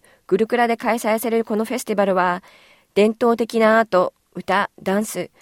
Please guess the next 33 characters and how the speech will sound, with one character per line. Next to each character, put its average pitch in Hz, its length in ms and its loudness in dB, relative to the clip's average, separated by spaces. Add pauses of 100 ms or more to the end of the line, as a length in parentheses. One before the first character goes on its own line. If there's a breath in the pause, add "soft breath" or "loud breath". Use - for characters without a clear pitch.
(160 soft breath)
そ - 140 -8
し 208 80 -6
て 208 140 -2
ス - 100 -10
ト 247 160 2
ー 269 40 6
リ 262 140 -2
ー - 20 -6
テ 294 100 0
リ 262 160 0
ン 254 60 0
グ 196 100 2
を 180 100 4
通 208 220 0
じ 202 140 -6
て 185 280 0 (300 soft breath)
ヨ 185 140 0
ル 220 140 6
ン 254 40 0
グ 262 120 0
族 233 260 0
の 180 100 2
文 220 220 0
化 226 160 -2
を 233 40 -2
紹 170 200 0
介 180 180 -4
す - 120 -10
る 180 60 0
も 180 100 0
の 180 100 -2
で 165 160 -6
す。 - 240 -12